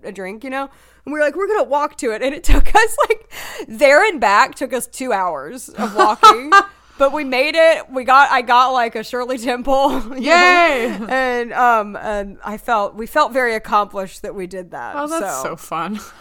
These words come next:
Speaker 2: <laughs>
Speaker 1: yeah,
Speaker 2: I
Speaker 1: it
Speaker 2: love
Speaker 1: was.
Speaker 2: that. Um, something, so after so much traveling, I, um, I just got to chill,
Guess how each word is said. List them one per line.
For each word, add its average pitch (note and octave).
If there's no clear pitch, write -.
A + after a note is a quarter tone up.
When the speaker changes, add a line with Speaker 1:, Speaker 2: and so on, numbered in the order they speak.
Speaker 2:
<laughs> E4+
Speaker 1:
yeah, D#3
Speaker 2:
I E4+
Speaker 1:
it -
Speaker 2:
love F4
Speaker 1:
was. -
Speaker 2:
that. D4
Um, B3
something, E4
so C4+
after B3
so -
much D4+
traveling, G3+
I, F3+
um, F#3
I G#3+
just C4+
got C4+
to A#3
chill, F#3+